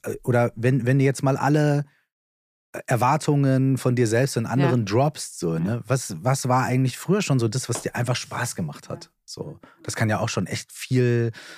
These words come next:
Speaker 1: helfen bei so einer Entscheidung oder zumindest so, um zu gucken,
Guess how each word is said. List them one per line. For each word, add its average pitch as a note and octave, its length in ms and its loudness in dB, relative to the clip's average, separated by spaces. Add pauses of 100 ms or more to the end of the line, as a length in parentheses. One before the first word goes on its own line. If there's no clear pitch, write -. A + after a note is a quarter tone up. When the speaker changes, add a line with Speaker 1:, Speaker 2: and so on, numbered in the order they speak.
(400)
Speaker 1:
helfen D3 580 0
bei E2 120 -4
so F2 120 -2
einer E2+ 300 0
Entscheidung B2 540 0
oder E2 160 -6
zumindest F#2+ 380 -2
so, G2+ 120 2
um G2 340 0
zu A2+ 100 -6
gucken, A2 300 -4